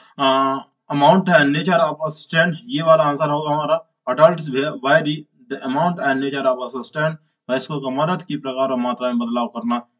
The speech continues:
ये होता है पाड़ का मतलब। ओके, एक प्रगतिशील शिक्षक, एक प्रगतिशील शिक्षक की बात कर रहा है, अ, सीखने और सिखाने मूल्यांकन के लिए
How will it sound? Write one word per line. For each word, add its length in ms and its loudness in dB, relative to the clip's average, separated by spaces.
ये 60 -4
होता 180 -4
है 60 -2
पाड़ 280 -4
का 100 -10
मतलब। 340 -8
ओके, 360 -10
एक 160 4
प्रगतिशील 480 2
शिक्षक, 460 -4
एक 180 -8
प्रगतिशील 500 -4
शिक्षक 320 -6
की 120 -8
बात 260 -2
कर 120 -4
रहा 220 2
है, 160 -4
अ, 360 -10
सीखने 640 0
और 80 4
सिखाने 420 2
मूल्यांकन 600 -2
के 80 -8
लिए 320 -4